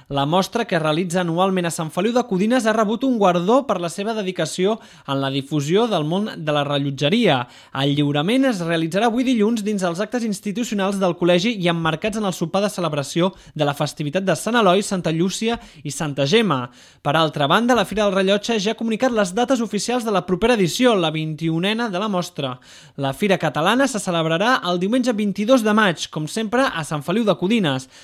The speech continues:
La pròxima edició estarà dedicada al rellotge de Canell i comptarà novament amb xerrades i conferències de diversos professionals i tècnics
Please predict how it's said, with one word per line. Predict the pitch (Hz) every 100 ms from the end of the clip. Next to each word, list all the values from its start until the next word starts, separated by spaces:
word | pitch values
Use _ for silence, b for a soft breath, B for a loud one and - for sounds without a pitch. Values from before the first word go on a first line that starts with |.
| B
La | 156 147
pròxima | 185 175 165 156
edició | 147 139 262
estarà | 262 220 233
dedicada | 220 233 254
al | 214
rellotge | 196 233 226
de | 214 262
Canell | 220 180 208 B B -
i |
comptarà | 156 170 180 190
novament | 180 226 220 180 220
amb | 196
xerrades | - 170 185 160 208
i |
conferències | 277 269 196 175 170 214 196
de | 170
diversos | 160 190 220 -
professionals | 196 180 160 185 170 139 -
i | 214
tècnics | 202 170 175 220 -